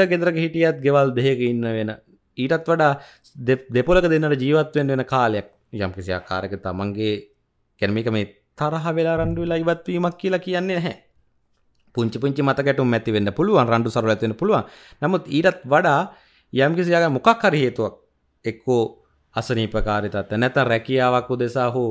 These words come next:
මොකක් හෝ කාරණාවක් උදෙසා පොඩ්ඩක් ඈත් වෙලා ඉන්න සිද්ධ වෙන කාලය. අන්න ඔය වගේ තත්ත්වයක්. හැබැයි ඒක හොඳයි. මොකද හේතුව පොඩ්ඩක් ඈත් වීම තුළ මේ කාල සීමාව තුළ ඔය එන ආරවුල් ඇති වෙන්න පුළුවන් තත්ත්වකුත් තියෙනවානේ. පුංචි පුංචි. හැබැයි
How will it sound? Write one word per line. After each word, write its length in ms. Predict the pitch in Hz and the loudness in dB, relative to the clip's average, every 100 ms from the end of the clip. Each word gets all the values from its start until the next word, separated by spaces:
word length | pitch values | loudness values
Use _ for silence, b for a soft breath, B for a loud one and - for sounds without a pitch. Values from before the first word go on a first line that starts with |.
| 110 | -4
මොකක් 360 | 107 - 156 - | -4 -2 -2 0
හෝ 120 | 147 | 2
කාරණාවක් 400 | 131 123 123 123 | 2 0 0 -2
උදෙසා 280 | 117 127 113 - B - | -2 -2 -2 -4 B -10
පොඩ්ඩක් 300 | 117 117 110 | -4 -2 0
ඈත් 220 | 113 110 | 0 -2
වෙලා 200 | 117 113 | -2 -2
ඉන්න 180 | 110 110 | -2 -4
සිද්ධ 260 | 107 104 101 | -4 -8 -6
වෙන 140 | 104 101 | -6 -6
කාලය. 260 | 101 101 127 | -8 -6 -4
අන්න 180 | 208 | -2
ඔය 140 | 208 190 | 0 0
වගේ 240 | 190 143 113 | 2 0 0
තත්ත්වයක්. 420 | 101 - 101 90 b b b | -4 -4 -10 -10 b b b
හැබැයි 280 | 240 294 240 | 2 2 2
ඒක 100 | - 156 | 4 8
හොඳයි. 280 | 151 120 92 - - _ _ - | 8 6 0 -4 -20 _ _ -4
මොකද 200 | 180 151 | 0 2
හේතුව 360 | 185 233 135 151 180 | 2 2 2 2 0
පොඩ්ඩක් 320 | 143 165 175 - | 0 0 -2 -2
ඈත් 300 | 123 180 175 170 | 2 2 0 -4
වීම 220 | 208 208 202 | -2 -2 0
තුළ 200 | 196 135 185 B B B 135 | 2 2 0 B B B -4
මේ 140 | 185 | -2
කාල 220 | 170 165 165 | 2 0 0
සීමාව 280 | 175 175 180 | 0 -2 0
තුළ 140 | 185 | 2
ඔය 80 | 175 123 - _ _ _ _ | 4 2 -2 _ _ _ _
එන 160 | 131 156 123 104 | 2 2 2 2
ආරවුල් 460 | 156 196 196 202 190 160 - _ _ - | 4 6 6 6 4 2 -8 _ _ -4
ඇති 220 | 127 139 185 | -4 0 0
වෙන්න 160 | 185 | 0
පුළුවන් 300 | 170 170 175 | 0 0 2
තත්ත්වකුත් 380 | 170 160 151 139 | 0 0 0 -4
තියෙනවානේ. 460 | - 175 196 190 170 - _ _ _ | -2 0 2 2 0 -8 _ _ _
පුංචි 220 | 127 143 165 | 0 0 0
පුංචි. 200 | 165 156 | 0 2
හැබැයි 300 | 160 156 | 4 6